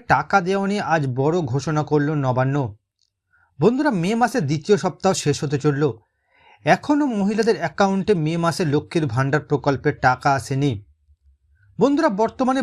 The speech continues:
বাংলার মহিলাদের কাছে লক্ষ্মীর ভাণ্ডার প্রকল্প একটি অন্যতম আয়ের উৎস, তাই মে মাসে এখনও টাকা না আসায় চিন্তায় রয়েছেন প্রকল্পের মহিলারা। তবে চিন্তার কোনো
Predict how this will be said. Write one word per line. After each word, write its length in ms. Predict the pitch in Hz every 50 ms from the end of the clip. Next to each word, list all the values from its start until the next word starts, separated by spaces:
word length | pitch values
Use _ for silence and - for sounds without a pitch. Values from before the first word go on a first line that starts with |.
| 175
বাংলার 400 | 131 147 143 165 190 202 226 226
মহিলাদের 460 | 208 175 160 170 170 170 202 190 202 196
কাছে 140 | 208 196 214
লক্ষ্মীর 420 | 170 147 160 156 - - - 170 151
ভাণ্ডার 360 | - - 151 151 156 175 160
প্রকল্প 440 | 156 - 151 139 - 151 151 139 - 180
একটি 280 | 160 147 135 - - - -
অন্যতম 480 | 190 156 151 151 147 156 151 - 160 160 160
আয়ের 280 | 143 123 123 131 135
উৎস, 220 | 131 139 135 - - 151 123 101 - _ _ _ _ _ _ _ _ _ _ _ _ _ _ -
তাই 140 | 156 156 151
মে 220 | 135 135 151 196 240
মাসে 280 | 254 254 262 240 - 269 185 -
এখনও 340 | 156 175 - - 220 233 226 -
টাকা 340 | - 160 151 151 - - 208 202
না 120 | 196 208 185 143
আসায় 260 | 156 151 - 196 180 160 -
চিন্তায় 400 | 160 156 151 147 - 165 165 165
রয়েছেন 320 | 147 147 151 147 - 180 175
প্রকল্পের 540 | - - - 139 - 151 143 135 - 156 147 139
মহিলারা। 500 | 143 135 135 127 131 123 135 135 139 131 113 - - _ _ _ _ _ _ _ _ _ _ _ _ _ _ -
তবে 160 | 240 226 277
চিন্তার 460 | - - - 233 233 240 226 285 277
কোনো 260 | 269 - 277 277 262